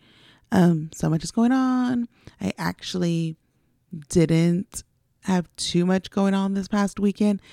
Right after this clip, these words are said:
Celebrated Beyonce's birthday with the girls. Watched the U T game with the girls here at the house. It was pretty nice, pretty chill. Um, something I actually needed. Although I was, like,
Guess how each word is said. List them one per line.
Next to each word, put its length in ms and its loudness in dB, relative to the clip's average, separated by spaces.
Celebrated 540 2
Beyonce's 420 0
birthday 520 0
with 140 -4
the 60 -4
girls. 680 -2
Watched 320 -2
the 100 -2
U 320 -2
T 300 -2
game 760 0
with 180 -2
the 100 -6
girls 640 2
here 140 -2
at 100 -6
the 80 -4
house. 440 -2
It 100 4
was 120 2
pretty 220 2
nice, 320 2
pretty 260 -2
chill. 540 0
Um, 320 2
something 320 2
I 60 6
actually 340 0
needed. 500 0
Although 640 4
I 120 4
was, 280 4
like, 240 -2